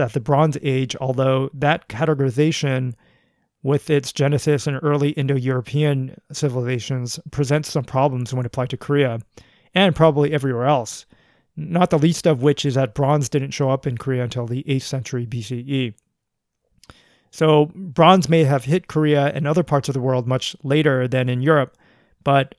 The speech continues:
the, the markers of civilization that usually come along with Bronze Age, um, did show up in Korea and parts of other parts of the world. Um, so this is just another case where,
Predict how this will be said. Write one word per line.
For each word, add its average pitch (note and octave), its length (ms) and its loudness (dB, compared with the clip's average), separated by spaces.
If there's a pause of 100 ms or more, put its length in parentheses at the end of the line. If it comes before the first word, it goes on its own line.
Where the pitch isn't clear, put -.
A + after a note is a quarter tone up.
(360)
the, C#3 560 2
the C#3 120 0
markers C#3+ 560 2
of C3 340 0
civilization C3 960 0
that C3 180 -4
usually C3+ 280 0
come A#2+ 160 -8
along D3 260 2
with C#3+ 160 2
Bronze B2 300 0
Age, B2+ 400 -2 (560)
um, C3 240 -4
did D#3+ 160 4
show D3 160 0
up B2+ 100 -2
in B2+ 100 -4
Korea A#2+ 520 -2 (720)
and C3+ 340 -2
parts - 300 -4
of A#2+ 280 -6
other C3 140 -4
parts A#2+ 240 -8
of A#2+ 60 -10
the A#2+ 60 -4
world. A2+ 360 -6 (500)
Um, A#2 580 -4 (320)
so C3+ 400 0 (420)
this D#3 180 0
is D3+ 120 -2
just - 200 0
another F3+ 400 6
case C#3+ 440 0
where, B2+ 460 0